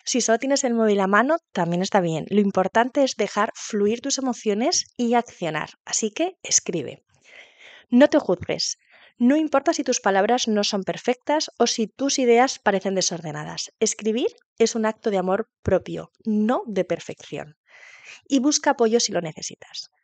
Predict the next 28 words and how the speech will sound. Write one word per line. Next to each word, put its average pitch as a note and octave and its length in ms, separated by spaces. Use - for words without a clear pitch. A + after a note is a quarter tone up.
Porque B3+ 220
si A#3 120
sientes A#3 420
que - 80
necesitas B3+ 480
compartir G3+ 520
lo G#3 120
que G3 80
has F#3 100
escrito, A3+ 720
hazlo G3+ 240
con G#3+ 100
alguien G3 220
de G3 80
confianza, D#3+ 720
alguien G#3+ 360
que A#3 100
sepas A#3+ 560
que F#3+ 100
va F#3 100
a G#3+ 40
escuchar A#3 720
y B3 100
que F#3 220
no G3 360
va G3 300
a F#3+ 80
juzgar. - 480